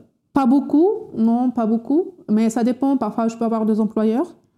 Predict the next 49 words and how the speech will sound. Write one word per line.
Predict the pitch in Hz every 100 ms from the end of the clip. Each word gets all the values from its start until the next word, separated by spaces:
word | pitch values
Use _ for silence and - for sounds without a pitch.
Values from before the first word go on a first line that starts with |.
| _ _ _ _ _ _ _ -
Et | 196 208 208 208
là, | 220 240
ça | 233
peut | 226 220
changer. | 220 214 240
Donc | 202 233
là, | 240
c'est | 220
encore | 208 220 -
pire. | 247 349
<laughs> | 254 285 320 392 392 - 523 440 392 339 285 -
Euh, | 233 233 226 226
parce | 226 226
que | 262 262
donc, | 233 226 226
je | 226
dois | 196 220
avoir | - 214 220 220
les | 208 196
gains | 226
intermédiaires | 233 240 226 208
de |
chaque | 262
employeur | 262 233 233 226 294 285
et |
je | 196
dois | 208
fournir | 208 240 247 233
les | 208
documents | 226 240 254
de | 220
chaque | 220 233
employeur. | 208 - 143 - - _ _ _ - _ -
Et | 220 214 208 196 196
ben, | 160 -
si | - 277
c'est | 262
pas | 233 220
fait, | 240 262 262
ou | 214
si | 269
un | 240
employeur | 240 233 247 233 240 220 -
qui, | - 196 190 185 -
qui |
met | 214
du | 214
retard | 226 226 233 202
à, | 185 180 -